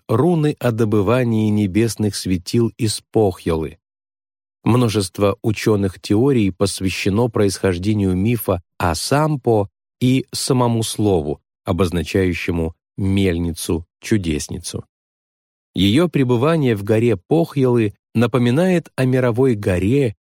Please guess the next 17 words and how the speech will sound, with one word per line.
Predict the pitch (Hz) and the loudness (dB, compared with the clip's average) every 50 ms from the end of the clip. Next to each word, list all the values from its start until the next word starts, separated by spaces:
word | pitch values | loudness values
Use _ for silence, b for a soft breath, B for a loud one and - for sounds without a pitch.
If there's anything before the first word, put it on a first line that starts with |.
| _ - | _ 0
и | 117 117 120 120 120 117 120 113 - _ _ - | 2 2 4 4 4 2 0 -2 -4 _ _ 0
приводившихся | 120 113 110 101 95 92 113 160 160 - - - 120 - - - - 110 | 2 2 4 2 2 0 0 -2 -2 -2 -2 -4 -4 -2 -2 -2 0 2
ранее | 101 107 120 123 117 110 104 98 | 2 2 0 0 0 0 0 0
сюжетах | - - 98 90 104 117 117 - 104 92 - _ _ _ _ _ _ - | 0 0 0 2 0 0 0 0 -2 -4 -4 _ _ _ _ _ _ 0
индийского | 131 131 131 120 104 113 117 104 92 90 - - 113 98 107 107 - - | 0 2 2 0 0 0 2 2 0 -2 -2 0 0 0 0 0 -2 -2
эпоса, | 143 139 120 - - 90 - - - 82 78 - _ _ _ _ _ _ _ - | -2 -2 0 0 -2 -4 -4 -2 -4 -4 -4 -6 _ _ _ _ _ _ _ -8
где | - 87 87 80 87 92 87 - - | -6 -4 -2 0 0 0 0 0 0
эта | 110 110 98 - 90 80 | -2 -2 0 0 -2 -2
гора | 69 80 80 78 90 110 131 135 123 _ _ _ _ _ _ | -2 -2 0 0 0 0 0 -2 -6 _ _ _ _ _ _
используется | - 127 120 - - - 208 214 196 165 156 175 165 139 - - 143 131 | -2 0 0 0 0 0 2 2 2 2 2 2 2 0 0 -2 -4 -4
как | - - - 117 104 - - _ _ | -2 -2 -4 -4 -4 -6 -12 _ _
пест | - 143 180 180 - - - - - _ _ - | 0 0 2 0 0 -4 -10 -16 -20 _ _ -12
для | 90 90 92 98 107 101 | -8 -4 -2 0 0 -2
пахтания | 92 _ - - 131 147 143 - - - 127 120 117 113 110 110 - - | -4 _ -2 -2 -2 -2 -2 -4 -2 -2 0 0 2 0 0 -2 -2 -4
океана. | - 120 110 - - 123 120 110 95 82 76 71 76 76 - _ _ _ _ _ _ _ _ _ _ _ _ _ - | -4 -6 -4 -2 0 0 0 0 0 -2 -4 -6 -8 -12 -14 _ _ _ _ _ _ _ _ _ _ _ _ _ -2
Гора | - 110 120 123 120 120 - _ - | 0 0 2 2 0 -2 -4 _ -4
Меру, | - 131 143 156 143 104 85 78 76 73 - | -2 0 2 2 2 2 0 0 -4 -6 -8